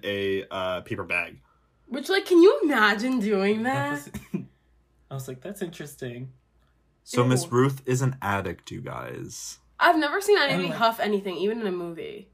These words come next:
Speaker 3: Yeah, it was
Speaker 1: This
Speaker 3: very
Speaker 1: is very
Speaker 3: interesting
Speaker 1: much,
Speaker 3: depiction.
Speaker 1: um, a Midwestern setting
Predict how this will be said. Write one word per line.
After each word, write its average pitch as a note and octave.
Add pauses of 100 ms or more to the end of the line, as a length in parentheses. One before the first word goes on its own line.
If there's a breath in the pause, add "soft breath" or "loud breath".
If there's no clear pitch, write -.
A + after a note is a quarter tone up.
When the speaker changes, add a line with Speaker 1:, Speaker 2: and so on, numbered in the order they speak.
Speaker 3:
Yeah, C3+
it B2+
was C3+
Speaker 1:
This D3+
Speaker 3:
very F#3+
Speaker 1:
is F3
very D#3 (160)
Speaker 3:
interesting G3+
Speaker 1:
much, F3+
Speaker 3:
depiction. G2+
Speaker 1:
um, F#2 (420)
a A#2
Midwestern A#2
setting F3